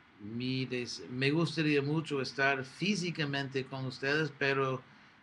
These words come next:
ya que vivimos en un mundo electrónico, mi presencia electrónica es tal vez más real,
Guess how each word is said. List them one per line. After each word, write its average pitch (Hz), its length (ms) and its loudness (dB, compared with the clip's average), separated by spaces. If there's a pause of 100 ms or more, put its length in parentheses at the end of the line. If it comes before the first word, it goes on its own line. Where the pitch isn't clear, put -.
(120)
ya 135 300 4
que 135 260 -2
vivimos 135 720 -2
en 131 100 -4
un 127 120 -4
mundo 131 300 0
electrónico, 135 800 0
mi 127 160 -2
presencia 123 640 -4
electrónica 127 640 -4
es 117 240 -6 (160)
tal 120 160 0
vez 117 240 -6
más 117 240 -4
real, 113 420 -4